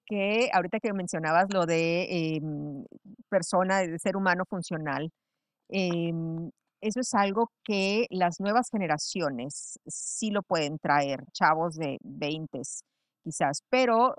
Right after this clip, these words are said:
gente de tu edad, más o menos, de los añ-, de cuarenta años o para atrás incluso, eso no lo veían como, como ser una persona funcional, un ser humano funcional, sino lo veían como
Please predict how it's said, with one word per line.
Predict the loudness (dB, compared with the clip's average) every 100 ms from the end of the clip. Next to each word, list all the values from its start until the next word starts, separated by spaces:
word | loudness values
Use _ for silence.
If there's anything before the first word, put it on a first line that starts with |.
| -8
gente | -4 -4 -2
de | -2 -2
tu | -6 -2
edad, | 0 4 2 2
más | -8 -6
o |
menos, | -8 -8 -8
de | -6
los | -6 -6
añ-, | -8 -8 -16 _ _ -12
de | -4
cuarenta | 0 0 2 2 4
años | 2 0 -2 -4 -12 -8
o | -6
para | 0 2
atrás | 2 2 4 4 0
incluso, | -10 -8 -8 -8 -10 _ _ _ _ _ _ _ _ _
eso | -4 0 0
no | 0
lo |
veían | 0 0 -2
como, | -2 -2 -2 -4 -6 _ _ -12
como | -6 -6 -4
ser | -4 -2
una | -2
persona | -4 -6 -4 -4 -4
funcional, | -8 -6 -6 -4 -6 -6
un | -8
ser | -4 -4
humano | -2 -4 -6
funcional, | -10 -8 -8 -8
sino | -8 -4
lo | -4
veían | -4 -2 -2 -4
como | -4 -2 0 0 0